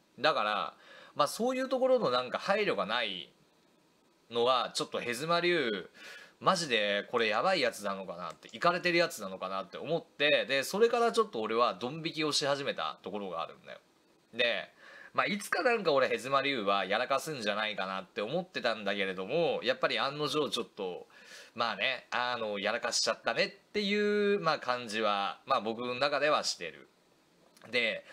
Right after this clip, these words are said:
じゃあヘズマリュウって、じゃあ今後伸びるのかどうかって言われたら、まあ、俺は今後見てみなきゃわからないとは思うんだけど、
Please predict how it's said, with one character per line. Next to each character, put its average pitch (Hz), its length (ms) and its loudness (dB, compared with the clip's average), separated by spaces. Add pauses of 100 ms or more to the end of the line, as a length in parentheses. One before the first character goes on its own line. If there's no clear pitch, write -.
(200)
じ 123 100 0
ゃ 110 40 2
あ - 20 2
ヘ 131 140 -4
ズ 147 100 -4
マ 233 160 2
リ 233 80 0
ュ 220 120 2
ウ - 0 -
っ - 20 -4
て、 107 320 2
じ 98 120 -2
ゃ 101 40 0
あ 98 60 -4
今 170 280 -4
後 170 140 2
伸 131 140 0
び 196 120 0
る 185 80 -2
の 127 140 -2
か 101 100 0
ど 139 200 0
う 117 40 -8
か 92 120 -2
っ - 100 -12
て 87 80 -18
言 90 100 -14
わ 92 80 -4
れ 95 100 -2
た 95 140 -2
ら、 98 320 -2 (300)
ま 147 80 0
あ、 131 40 2
俺 180 200 4
は 233 420 4
今 208 280 -2
後 202 120 0
見 202 140 -2
て 160 80 0
み 110 100 -4
な 110 120 2
き 101 60 -2
ゃ 92 60 2
わ 95 120 2
か 131 100 4
ら 156 100 2
な 143 120 0
い 98 100 -6
と 90 80 -6
は 85 80 -4
思 110 160 -6
う 120 40 -8
ん 110 60 -8
だ 90 100 -4
け 87 100 -8
ど、 104 300 -2